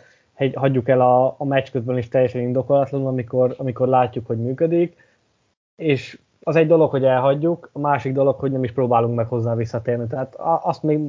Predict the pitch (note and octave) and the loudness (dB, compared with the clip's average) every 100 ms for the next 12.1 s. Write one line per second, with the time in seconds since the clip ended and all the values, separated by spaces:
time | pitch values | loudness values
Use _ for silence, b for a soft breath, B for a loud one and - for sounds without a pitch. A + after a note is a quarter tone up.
0 | D3+ E3 D#3 C3 C3+ C3+ C3+ A#2+ A#2 C#3+ | -2 0 4 4 4 2 0 -2 -2 0
1 | C#3+ C3 A#2 - - B2 B2 A#2+ B2+ B2 | 2 0 0 -2 0 2 2 2 2 2
2 | A#2+ C#3 D3 - B2 C3 - B2+ A#2 b | 2 0 -2 -4 -8 -8 -8 -10 -10 b
3 | b b b C#3+ E3 F3 D#3 D#3 C#3+ C#3 | b b b -2 2 4 4 4 2 2
4 | B2+ - C3 C#3+ D#3 D3+ D#3 - - - | 0 0 0 2 2 4 0 -2 -8 -4
5 | B2+ C3 A#2+ C#3+ C#3 C3+ - C#3 C#3+ B2 | -4 -4 0 2 2 0 -2 0 0 2
6 | B2 A#2+ B2+ A#2+ B2 A#2+ A2+ A#2 A#2+ B2 | 0 0 0 0 0 -4 -4 -2 -4 -6
7 | B2 A#2+ A#2 C#3 C#3+ F#3 F#3+ - b b | -6 -4 -4 -4 -2 0 0 0 b b
8 | b b - D3 F3 D3+ B2 E3+ D#3 C#3+ | b b -2 2 2 2 2 4 4 2
9 | C3+ - - F3+ D3+ C#3+ B2+ C3 B2 A#2 | -2 -4 0 2 2 0 -4 -6 -6 -4
10 | C3+ - C3 A#2+ - C3 A#2 A#2 B2 A#2 | -4 -2 0 0 -2 -2 -2 -2 -6 -6
11 | A#2 - C3+ C3 A#2+ A2+ - G3+ F#3 E3+ | -8 -8 -4 -4 -4 -4 0 2 4 2
12 | - | 0